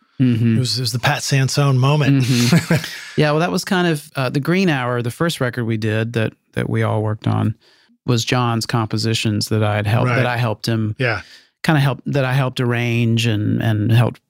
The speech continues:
Speaker 1: you know, and produced and, and, um, kinda helped finish a few of the
Speaker 2: And that
Speaker 1: songs.
Speaker 2: was a record that took place in a lot of studios.
Speaker 1: And yeah, well, three, three different studios f-, mostly. We, we started it at, uh, we started the tracking at Kingsway.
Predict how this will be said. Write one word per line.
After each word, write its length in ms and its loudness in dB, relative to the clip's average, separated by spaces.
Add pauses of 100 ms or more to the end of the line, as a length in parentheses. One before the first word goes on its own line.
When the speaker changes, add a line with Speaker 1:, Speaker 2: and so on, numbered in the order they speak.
(100)
Speaker 1:
you 80 2
know, 100 2
and 160 0
produced 520 0
and, 460 -6
and, 240 0
um, 280 -4
kinda 180 2
helped 320 -2 (160)
finish 380 0
a 40 -2
few 220 -2
of 60 -2
the 200 -2
Speaker 2:
And 180 4
that 40 4
Speaker 1:
songs. 120 0
Speaker 2:
was 60 0
a 60 4
record 320 0
that 120 -4
took 160 -6
place 300 0
in 60 -2
a 80 0
lot 240 0
of 80 -6
studios. 680 -4 (1080)
Speaker 1:
And 240 2
yeah, 300 0
well, 320 0
three, 340 -2
three 260 -2
different 280 -2
studios 500 0
f-, 260 -16
mostly. 380 0
We, 340 0
we 260 0
started 520 -2
it 260 -2
at, 400 -6
uh, 360 -2 (120)
we 100 -2
started 320 -2
the 100 -2
tracking 960 -2 (280)
at 360 -4
Kingsway. 720 0